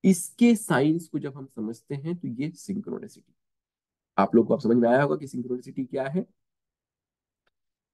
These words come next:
The reason we would like to synchronize this energy so we can achieve greater magnetism। तो अब क्या है कि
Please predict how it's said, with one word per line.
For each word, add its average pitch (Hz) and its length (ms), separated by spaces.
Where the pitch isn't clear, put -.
The 147 140
reason 202 360
we 202 160
would 190 200
like 139 280
to 180 100
synchronize 147 640
this 156 160
energy 143 320
so 160 100
we 127 200
can 151 180
achieve 160 440
greater 135 420
magnetism। - 680
तो - 60
अब 165 260
क्या 160 220
है 165 260
कि 120 200